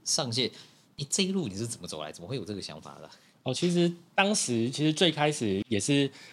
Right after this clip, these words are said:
Speaker 2: 主要是想要，就是有一些平常自己投资的一些看法，但是没有一个地方可以记录。
Speaker 1: 哦。
Speaker 2: 然后其实最开始我有开始记录在F B上面啊。
Speaker 1: 你是只是为了给自己看，还是你也，你也是就是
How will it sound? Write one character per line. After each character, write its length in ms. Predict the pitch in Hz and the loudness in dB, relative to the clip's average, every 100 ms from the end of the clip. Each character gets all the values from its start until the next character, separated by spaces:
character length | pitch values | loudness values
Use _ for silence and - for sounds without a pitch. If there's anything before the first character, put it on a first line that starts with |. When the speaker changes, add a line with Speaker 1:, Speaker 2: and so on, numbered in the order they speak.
| - _ | -20 _
Speaker 2:
主 100 | - | 2
要 140 | 117 170 | 4 6
是 80 | 170 | 2
想 160 | 98 | 2
要， 440 | 110 127 127 127 127 - _ _ _ _ | 4 6 6 4 0 -10 _ _ _ _
就 100 | 156 | 0
是 140 | 151 | 2
有 140 | 139 113 | 4 2
一 40 | |
些 320 | 143 139 139 135 - | 4 4 2 -2 -4
平 120 | 127 | 0
常 140 | 117 | 0
自 80 | 143 | 0
己 260 | 117 92 87 - | 0 -2 -6 -2
投 160 | 104 | 0
资 160 | 107 127 | 0 2
的 100 | 113 | 2
一 80 | 113 | 2
些 140 | 117 | 0
看 180 | 117 123 | 0 -2
法， 100 | 92 | -2
但 140 | 127 | -4
是 60 | 131 | -2
没 120 | 127 | 0
有 60 | 107 | 0
一 20 | |
个 80 | 104 | 0
地 160 | 120 | 0
方 220 | 107 107 104 | -2 -2 -2
可 100 | 104 | -4
以 120 | 87 | -4
记 280 | - 113 90 | -2 -2 -2
录。 160 | 92 85 - - | -4 -6 -16 -10
Speaker 1:
哦。 120 | - 143 | 0 2
Speaker 2:
然 80 | |
后 80 | 196 | 4
其 100 | 156 | 4
实 100 | 147 | 2
最 140 | 151 165 | 4 4
开 160 | 147 | 4
始 160 | 147 113 | 2 0
我 240 | 92 92 - | 0 -2 -4
有 320 | 113 90 87 | -2 -2 -2
开 200 | - 135 | -4 -4
始 180 | - 95 | -2 -6
记 240 | 87 127 | -2 0
录 120 | 120 113 | 0 2
在 220 | 120 107 | 2 2
F 260 | 117 101 104 | 0 -4 -6
B 200 | 98 98 | -6 -2
上 240 | 107 87 | -2 -2
面 180 | 92 104 | -6 -6
啊。 140 | 131 - - | -10 -12 -12
Speaker 1:
你 120 | 123 147 | -2 0
是 100 | 214 | 0
只 200 | - 107 | -2 0
是 60 | |
为 140 | 208 160 | 2 2
了 60 | |
给 80 | - | 2
自 100 | - | -2
己 100 | 127 | -2
看， 180 | 104 110 | 0 0
还 60 | |
是 80 | 127 | -2
你 320 | 101 95 120 | -4 -4 -2
也， 60 | 117 | -2
你 160 | 110 117 | -2 -4
也 40 | |
是 80 | 104 | -2
就 120 | 110 | -4
是 120 | 107 | -6